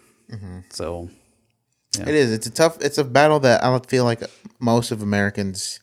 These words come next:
Speaker 1: are fighting. And it's, you know, how many battles can you win? Like, you have to win every day.
Speaker 2: Yeah,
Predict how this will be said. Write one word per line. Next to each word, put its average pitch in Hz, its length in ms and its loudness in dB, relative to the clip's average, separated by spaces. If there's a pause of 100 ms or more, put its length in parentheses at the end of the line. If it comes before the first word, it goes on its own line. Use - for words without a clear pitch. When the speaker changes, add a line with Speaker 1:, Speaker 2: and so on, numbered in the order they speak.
(720)
Speaker 1:
are 107 180 4
fighting. 117 540 0 (560)
And 110 220 0
it's, - 480 -6 (680)
you 127 100 -6
know, 110 100 2
how 123 140 2
many 139 220 0
battles 117 420 6
can 120 160 -2
you 110 80 2
win? 98 520 -2 (680)
Like, 110 120 -6
you 127 40 2
have 139 100 6
to 143 60 4
win 131 160 4
every 110 180 4
day. 92 340 0 (160)
Speaker 2:
Yeah, 110 220 0